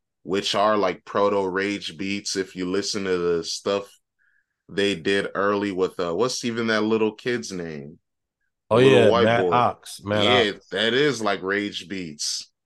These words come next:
Speaker 1: The type
Speaker 2: Not
Speaker 1: of
Speaker 2: really
Speaker 1: stuff.
Speaker 2: for me.
Speaker 1: Now, I'm saying there are certain joints that they did 'cause
Speaker 2: Mm-hmm.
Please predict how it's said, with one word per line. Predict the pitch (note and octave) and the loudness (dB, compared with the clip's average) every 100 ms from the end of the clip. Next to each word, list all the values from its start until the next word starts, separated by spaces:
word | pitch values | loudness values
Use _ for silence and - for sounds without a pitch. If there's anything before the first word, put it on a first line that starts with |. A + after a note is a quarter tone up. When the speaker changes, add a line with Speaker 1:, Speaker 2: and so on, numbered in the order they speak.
| _ _ _ | _ _ _
Speaker 1:
The | - | -10
type | - F#3+ | 2 2
Speaker 2:
Not | B2+ | 4
Speaker 1:
of | G2 | 0
Speaker 2:
really | |
Speaker 1:
stuff. | F#2+ F2 G#2 F#2 | -2 0 0 0
Speaker 2:
for | |
me. | F2+ E2 D2+ | -4 -10 -10
Speaker 1:
Now, | G2 A#2+ | -2 0
I'm | C3 D3+ | 0 -2
saying | - C#3 B2+ A#2+ G2 | 0 2 2 0 2
there | A#2+ C3 | 4 4
are | C3 B2+ | 4 2
certain | - C3+ A#2 A2 | 0 0 0 0
joints | G#2+ G#2 A#2+ A2 - | -4 -6 -6 -6 -4
that | G#2+ G#2 | -2 -2
they | G#2 G2 | 0 -2
did | E2+ G2+ A2 G2+ D#2+ | -2 -2 2 0 -2
'cause | - G#2+ F#2+ | -4 -4 0
Speaker 2:
Mm-hmm. | G#2 G2+ | 0 0